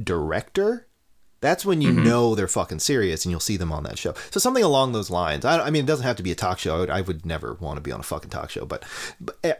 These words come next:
Speaker 1: in terms of, like, looking at someone and saying, "Oh, this person, I know this person because they make comics," right?
Speaker 2: Yeah.
Speaker 1: Same way as when
Speaker 2: Right,
Speaker 1: you look
Speaker 2: right.
Speaker 1: at, if you look at a director, like, you know, if you look at someone like David Lynch,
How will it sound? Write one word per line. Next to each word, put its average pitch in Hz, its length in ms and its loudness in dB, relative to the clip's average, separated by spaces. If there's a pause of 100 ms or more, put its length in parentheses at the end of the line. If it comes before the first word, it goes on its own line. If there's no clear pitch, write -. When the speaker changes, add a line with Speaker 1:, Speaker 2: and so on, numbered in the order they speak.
Speaker 1:
in 180 120 4
terms 208 280 2
of, 151 100 -2
like, 139 300 2 (320)
looking 170 400 2
at 156 120 -2
someone 113 460 0
and 107 120 -2
saying, 104 340 0
"Oh, 107 420 0 (100)
this 143 380 0
person, 113 460 -2
I 120 100 0
know 165 260 4
this 131 140 -4
person 104 440 -6
because 107 440 -2
they 113 600 0 (220)
make 98 500 -4
comics," - 760 -6 (440)
right? 87 320 0 (140)
Speaker 2:
Yeah. 85 200 4
Speaker 1:
Same 139 200 2
way 131 180 2
as 113 60 2
when 82 120 4
Speaker 2:
Right, 78 120 6
Speaker 1:
you - 60 2
look 131 140 2
Speaker 2:
right. 156 100 4
Speaker 1:
at, 113 200 2 (520)
if 113 200 0
you 127 140 2
look 127 220 2
at 113 160 2
a 101 40 0
director, 107 600 0
like, 95 240 0
you 104 100 0
know, 95 180 0
if 92 240 -4
you 98 80 -4
look 98 120 -4
at 98 100 -8
someone 101 200 -2
like 90 160 -2
David 85 240 -2
Lynch, 92 460 -2